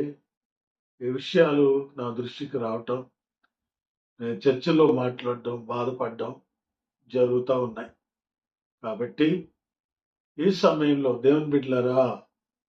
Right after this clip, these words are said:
దేవుని యందు నమ్మిక ఉంచండి.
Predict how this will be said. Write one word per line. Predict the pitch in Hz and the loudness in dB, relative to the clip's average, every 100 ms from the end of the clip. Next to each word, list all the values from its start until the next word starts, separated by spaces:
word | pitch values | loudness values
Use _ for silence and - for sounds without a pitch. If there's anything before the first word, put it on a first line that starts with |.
| _ _ _ _ _ _ _ _ _ _ | _ _ _ _ _ _ _ _ _ _
దేవుని | 117 131 156 170 170 | -2 6 8 8 6
యందు | 160 151 | 4 2
నమ్మిక | 135 127 139 143 | 0 -2 -4 -4
ఉంచండి. | 131 123 - 117 110 113 107 92 | -4 -6 -6 -6 -6 -10 -12 -14